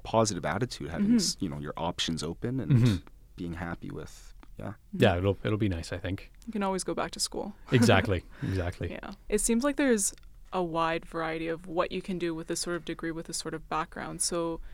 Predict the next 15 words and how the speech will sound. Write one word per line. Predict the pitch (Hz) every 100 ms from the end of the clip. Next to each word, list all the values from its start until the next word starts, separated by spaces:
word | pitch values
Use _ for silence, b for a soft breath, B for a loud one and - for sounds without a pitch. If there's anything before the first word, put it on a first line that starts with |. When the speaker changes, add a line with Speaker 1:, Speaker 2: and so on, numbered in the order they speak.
| b b
Speaker 2:
can | - 196
you | 185 185 185 180 - -
help | 190 180
us | 180
understand | 180 175 - 170 170 -
what | 180 165 170 -
you | 175 175
can | - 165
do | 156 151 165 247 277
after, | 165 160 - 165 165 160 - -
you | 180
know, | 165 160
studying | - 160 160 160 156
this | 160 160 -
and | 156 160 -